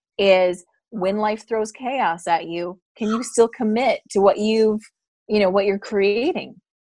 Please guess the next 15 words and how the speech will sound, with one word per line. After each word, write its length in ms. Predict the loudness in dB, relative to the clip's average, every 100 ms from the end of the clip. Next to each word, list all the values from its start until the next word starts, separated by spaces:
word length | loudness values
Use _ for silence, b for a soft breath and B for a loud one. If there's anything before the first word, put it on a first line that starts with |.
| _ _ _ -8
Because 240 | 0 2
we 140 | 4 2
kind 260 | 2 2
of 100 | 2
do 200 | 2 2
get 180 | 2 2
tested. 400 | -2 -2 2 4
I 80 | 4
don't 240 | 2 -4
feel 220 | -2 2
like 180 | 2 0
the 60 | -4
universe 400 | -4 -2 -4 0 2
does 180 | 4
it 160 | 4 2